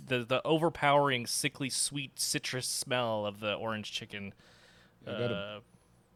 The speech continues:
Speaker 2: there's a hint of the, the, the, the, the quote-unquote spice or, like, the chili flake that they, like, try
Speaker 1: Mm-hmm.
Speaker 2: to cram in the sauce. There's a hint of it, but, yeah, for the most part, it's pretty, uh, sweet.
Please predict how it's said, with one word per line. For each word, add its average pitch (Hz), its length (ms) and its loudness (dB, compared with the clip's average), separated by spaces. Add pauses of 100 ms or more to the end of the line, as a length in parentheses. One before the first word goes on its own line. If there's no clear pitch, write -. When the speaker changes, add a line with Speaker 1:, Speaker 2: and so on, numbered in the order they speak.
(500)
Speaker 2:
there's 247 180 -8
a 190 140 0
hint 165 320 4
of 139 80 2
the, 110 240 2 (120)
the, 107 300 -4
the, 98 320 -4 (280)
the, 82 440 -8
the 87 180 -6
quote-unquote 98 720 -4 (100)
spice 92 540 -4
or, 85 140 -4
like, 85 220 -4
the 87 100 -10
chili 92 380 -4
flake 95 500 -8
that 110 160 -12
they, 147 160 -4
like, 131 220 -2 (140)
try 120 160 4
Speaker 1:
Mm-hmm. 110 240 2
Speaker 2:
to 220 40 -4
cram 113 260 2
in 107 120 -2
the 104 80 -4
sauce. 98 400 -4 (840)
There's 190 200 -2
a 156 60 4
hint 110 180 2
of 98 100 -4
it, 120 160 0 (320)
but, 127 180 2 (520)
yeah, 165 180 2
for 175 120 -2
the 165 60 2
most 139 220 4
part, 139 120 4
it's 131 100 -2
pretty, 131 520 4
uh, 104 200 4
sweet. 135 440 2